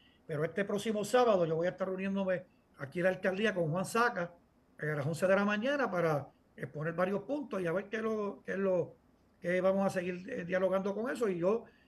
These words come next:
pues, vamos a seguir haciendo fuerza para evitar ese cierre en nuestro pueblo. Yo estamos,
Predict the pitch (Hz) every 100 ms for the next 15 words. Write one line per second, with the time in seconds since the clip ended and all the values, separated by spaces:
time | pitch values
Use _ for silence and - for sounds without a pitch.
0 | _ - 151 165 190 196 196 190 208 208
1 | 202 254 - 185 170 156 151 180 196 185
2 | 185 185 175 - _ _ _ 180 180 190
3 | 175 160 156 143 151 190 208 - - 170
4 | 190